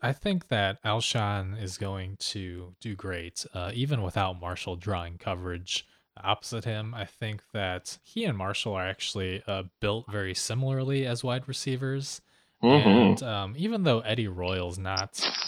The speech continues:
Speaker 1: not an elite talent by any means, he has more speed than either of them. And I think that it's actually pretty interesting to pair a smaller, speedier guy,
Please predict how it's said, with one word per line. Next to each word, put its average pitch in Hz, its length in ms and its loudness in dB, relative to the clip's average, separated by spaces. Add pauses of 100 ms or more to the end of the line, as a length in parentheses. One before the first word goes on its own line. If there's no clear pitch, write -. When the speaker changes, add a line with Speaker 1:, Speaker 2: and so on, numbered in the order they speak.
(160)
Speaker 1:
not 165 160 6
an 147 60 4
elite 104 420 0
talent 107 400 2
by 95 160 2
any 95 180 -2
means, 95 460 -6
he 180 220 0
has 185 300 0
more 104 220 -4
speed 98 600 -4
than 101 160 -4
either 101 260 -2
of 101 140 -4
them. 107 380 -4 (380)
And 202 140 -2
I 117 60 0
think 254 260 -8
that - 160 -2
it's - 140 -4
actually 120 300 -4
pretty 123 260 -4
interesting 92 560 -6
to 92 260 -6
pair 98 640 -2
a 104 120 -6
smaller, 98 540 -2
speedier 98 560 -6
guy, 90 640 0